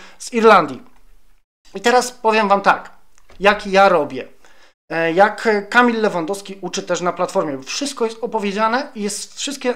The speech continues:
na wszystkie odpowie-, e, pytania też są tam odpowiedzi. E, ja w obecnej chwili zostawiam wszystkie pozycje na weekend. Nie robię czegoś takiego, że usuwam pozycję, e, bo potem mi coś odleci, coś się wydarzy. Ja też buduję statystykę.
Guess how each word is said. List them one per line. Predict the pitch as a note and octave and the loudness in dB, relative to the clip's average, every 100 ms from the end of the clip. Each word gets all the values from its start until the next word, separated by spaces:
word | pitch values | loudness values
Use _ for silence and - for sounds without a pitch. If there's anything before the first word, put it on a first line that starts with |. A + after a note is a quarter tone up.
| G3+ | -6
na | G3+ G3 | -4 -2
wszystkie | G3 - A#3+ | -4 -4 -6
odpowie-, | - G3 A3 | -6 -8 -6
e, | F#3+ G3 | -4 -4
pytania | G3 G#3 G3+ | -4 -4 -4
też | A3+ A3 | -4 -6
są | A3 | -6
tam | G3 G3 | -4 -4
odpowiedzi. | G3 F#3 E3 E3 D#4+ - - - - - - | -4 -4 -4 -4 -6 -8 -18 -16 -16 -18 -4
E, | G3+ G3+ G3+ G3+ | 0 2 0 -6
ja | E3+ G3+ C4+ | 0 4 4
w | C4+ | 2
obecnej | A3+ G3+ A3+ G#3+ F#3+ | -4 -2 -2 -4 -6
chwili | - G3 F#3+ A3+ D4 - - - - _ | -8 -8 -4 -2 -2 -6 -20 -20 -20 _
zostawiam | C3+ F#3 G3 A3 A3+ A3 | -6 -6 0 2 4 2
wszystkie | G#3 B3 - A3+ | 0 -8 -4 -4
pozycje | A3 F3 F#3+ - | -4 -8 -8 -6
na | E3+ | -2
weekend. | F#3+ F#3+ C#3+ A#2 - - _ _ _ D#3 | -2 -2 -10 -16 -18 -20 _ _ _ -4
Nie | F3+ A3 A#3 | -2 0 6
robię | C4 A#3+ A3+ | 6 6 -2
czegoś | A3 G3 | -4 -6
takiego, | G3 G3 G3+ | -8 -4 -2
że | G#3 G3 | -2 -2
usuwam | A3+ G3+ A#3+ A#3 | -6 -4 -2 -2
pozycję, | A#3 A#3 G#3+ B3 B3 B3+ - - - | -2 -8 -6 0 0 0 -10 -20 -8
e, | G3+ G#3 | 0 0
bo | A#3 | 0
potem | C4+ C#4 A3 | -2 0 0
mi | |
coś | G#3 A3 | -2 -8
odleci, | - G3+ A3+ A3+ | -6 -2 -2 -4
coś | G#3 | -6
się | - | -6
wydarzy. | G3+ F3+ E3 F#3+ - | -2 -2 -2 -6 -6
Ja | G3 A#3+ | -2 0
też | A#3 | 0
buduję | F#3 G3 G#3 G#3 | -2 -4 0 0
statystykę. | G#3 G3 G3 - F#3+ G#3+ | 0 -6 -6 -8 0 0